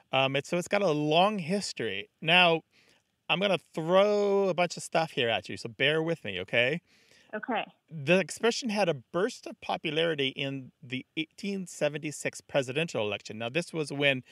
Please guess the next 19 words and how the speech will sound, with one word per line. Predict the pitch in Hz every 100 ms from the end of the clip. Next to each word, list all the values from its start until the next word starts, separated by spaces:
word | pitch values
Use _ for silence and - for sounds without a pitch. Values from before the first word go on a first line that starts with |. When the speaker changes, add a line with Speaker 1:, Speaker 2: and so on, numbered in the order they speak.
| - - -
Speaker 1:
Samuel | - 156 175 185
J. | 165 - 139 -
Tilden | - 202 175 117 98 127 - - - _
was | - 123 127 123 123 120 123 - _ _ _
against | 131 127 147 143 -
Rutherford | 139 165 175 185 151
B. | 170
Hayes, | - 143 120 110 110 160 - _ _ _ _
and | 127
they | 131
had | 127 123
this | 117
neck-and-neck | 127 127 170 - 196 185 -
campaign. | - 143 - 104 95 95 98 - _ _ _ - _ _
And | 135 139 139 - _ _ _ _ _ _
even | 175 196 254 240
the | 185
election | 156 160 208 - 147 135
tally | - 117 110 98 101